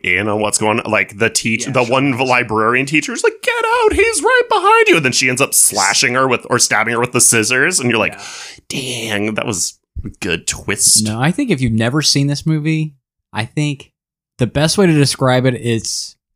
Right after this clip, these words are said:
Speaker 3: Breakfast Club meets The Thing.
Speaker 2: Breakfast Club meets Invasion of the Body Snatchers.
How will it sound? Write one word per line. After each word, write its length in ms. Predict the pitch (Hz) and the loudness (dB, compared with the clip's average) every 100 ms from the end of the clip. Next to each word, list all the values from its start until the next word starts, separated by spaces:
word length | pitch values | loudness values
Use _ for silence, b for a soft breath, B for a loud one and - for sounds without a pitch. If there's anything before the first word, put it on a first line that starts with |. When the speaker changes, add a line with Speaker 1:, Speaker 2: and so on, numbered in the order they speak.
| _ | _
Speaker 3:
Breakfast 460 | 135 160 - 202 - | -2 0 0 -2 0
Club 340 | 196 190 160 | 0 0 0
meets 360 | 160 135 - - | 0 0 0 -6
The 260 | 101 104 | -6 -6
Thing. 480 | 110 - 95 71 67 - _ _ - | -6 -6 -8 -10 -16 -20 _ _ -2
Speaker 2:
Breakfast 420 | 185 - 262 - | -2 0 0 2
Club 220 | 254 202 | 0 2
meets 240 | 196 185 | 2 0
Invasion 420 | 170 147 156 160 165 | -2 0 0 2 -2
of 80 | |
the 80 | 139 | -4
Body 320 | 131 117 117 | -4 -4 -4
Snatchers. 460 | 110 120 104 - - | -8 -8 -10 -14 -6